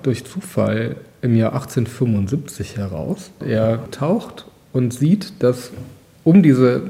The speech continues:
versunkene, wieder versunkene Insel Ferdinandea eine so irrsinnige Menge Korallen liegt, und zwar abgestorbener Korallen, so dass man davon ausgeht, dass bei diesem Seebeben riesige Korallenriffe freigelegt worden sind,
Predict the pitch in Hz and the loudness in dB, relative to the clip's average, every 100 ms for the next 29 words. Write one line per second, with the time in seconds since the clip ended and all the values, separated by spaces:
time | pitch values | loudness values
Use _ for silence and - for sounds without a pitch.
0 | - - - 117 143 208 - 135 117 160 | -14 -4 2 4 6 6 4 2 4 4
1 | 151 139 135 135 135 135 131 131 127 - | 2 2 0 2 0 -2 -2 0 0 2
2 | 120 117 107 110 123 139 175 - - 135 | 0 0 0 -2 -2 0 -2 -6 2 4
3 | 131 160 190 - 202 214 175 147 135 127 | 6 4 2 4 6 6 6 6 4 4
4 | 123 123 123 110 - 135 143 165 117 104 | 2 2 2 0 -2 -8 -2 0 0 0
5 | 104 101 135 - - - - 131 - 127 | -2 -2 -4 -6 -20 -20 -10 -8 -4 -4
6 | - - 127 - - 104 101 110 95 117 | -2 -2 -4 -4 -2 -2 -2 -4 -6 -12
7 | 107 110 139 202 185 151 135 135 127 123 | -10 -8 -6 -6 0 2 2 2 2 4
8 | 127 - - - 131 - 117 135 180 - | 0 -4 -14 -4 -2 0 2 2 0 0
9 | 139 147 151 - 139 131 123 120 113 131 | -2 0 -2 0 0 0 0 -2 0 -2
10 | 156 151 160 165 170 175 - - 143 180 | 0 -2 -2 0 0 -2 -6 -4 4 6
11 | 160 139 139 135 127 127 117 104 113 - | 6 6 4 2 4 4 4 0 -4 -4
12 | 120 - 131 131 120 110 104 107 - 120 | -6 -2 2 4 4 2 -2 -6 -6 -4
13 | 117 113 117 127 202 - | -4 -2 -2 2 2 0